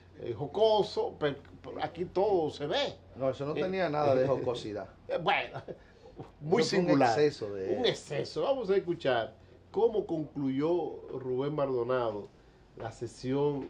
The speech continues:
Speaker 1: de la Cámara de Diputados donde se aprobó esa famosa ley de partidos políticos y régimen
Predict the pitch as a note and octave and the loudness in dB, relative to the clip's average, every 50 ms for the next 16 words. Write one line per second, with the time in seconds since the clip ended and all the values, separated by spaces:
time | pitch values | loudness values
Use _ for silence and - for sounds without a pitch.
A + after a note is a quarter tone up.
0 | - - B2+ B2 A#2 A#2 - - - B2+ C3+ C3+ C3 A#2+ A#2 A2+ A2 A2+ B2 B2 | -10 -6 -4 -2 -2 -2 -4 -4 -2 -2 -2 0 0 0 0 0 -2 -2 -4 -4
1 | A2+ G#2+ A2 G#2 - A2 G2+ - - A#2 A#2 A#2+ A#2 A2+ A2 A2+ A2+ A2 G#2+ - | -4 -4 -4 -8 -10 -14 -12 -4 0 0 2 2 2 2 0 0 -2 -6 -10 -10
2 | - A2+ - - G2+ G#2 G#2+ A2+ A2+ A2+ A2 - - - - - - - - - | -10 -12 -10 -8 -8 -6 -4 -2 -2 0 0 -2 -2 -4 -10 -16 -18 -18 -8 -6
3 | B2 A2 - C3 A#2 - A2+ G2+ G#2 A#2 - - - A2 G2+ A2 A2+ A#2+ A2 G#2 | -6 -6 -4 -8 -8 -6 -8 -6 -6 -6 -6 -6 -4 -6 -4 0 0 0 -2 -2
4 | F#2+ G2+ G2 - - A#2 A#2 A#2 A2 A2 - - G2+ G#2 A2+ G#2+ G#2+ - - - | -6 -8 -12 -12 -8 -6 -4 -4 -4 -6 -8 -8 -8 -8 -8 -10 -10 -12 -14 -12
5 | - G2+ G2 - - - - - - - - - A#2 A#2 A2 G2+ A2+ A2+ A2+ A2+ | -10 -10 -10 -10 -12 -14 -14 -14 -14 -12 -12 -10 -8 -8 -6 -4 -2 0 0 0
6 | A2+ A2 G#2+ G#2 G#2 G#2 G2+ | -2 -4 -4 -4 -4 -4 -6